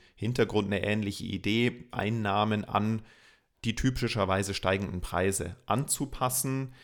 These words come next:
Ähm, hier ist es jetzt aber so, dass es nicht nach irgendwelchen Indexständen geht, sondern schon im Mietvertrag feststeht, wann welche Eurobeträge fällig sind, ab welchem Datum. Und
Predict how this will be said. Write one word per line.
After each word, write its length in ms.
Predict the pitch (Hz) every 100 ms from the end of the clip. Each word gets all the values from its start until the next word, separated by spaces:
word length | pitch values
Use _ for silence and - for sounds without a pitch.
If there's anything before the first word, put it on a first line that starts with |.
| - - - -
Ähm, 260 | 104 104
hier 280 | 98 127 156
ist 160 | - -
es 140 | 127
jetzt 260 | 117 117 -
aber 280 | 104 101 104
so, 340 | 104 104 104
dass 200 | - 95
es 120 | 85 -
nicht 280 | 123 123
nach 140 | 98 90
irgendwelchen 520 | 110 101 90 87 -
Indexständen 1040 | - 151 170 - - - 110 120 127 123
geht, 260 | 110 107 107
sondern 460 | - 95 101 98
schon 260 | - 82 98 -
im 200 | 139 143
Mietvertrag 840 | 143 - 127 - 104 101 107 - _ - - _
feststeht, 920 | - - 120 - - - 113 113 - - _ -
wann 540 | 90 101 107 135 151 - _ _ _
welche 520 | 113 101 117 127 139
Eurobeträge 1040 | 113 123 120 120 107 - 101 98 101 101 101 -
fällig 380 | - 98 98
sind, 380 | - 95 87 - -
ab 220 | 107 -
welchem 320 | 101 98 95
Datum. 540 | 113 127 - 160 165 175 - - _
Und 440 | - 135 156 -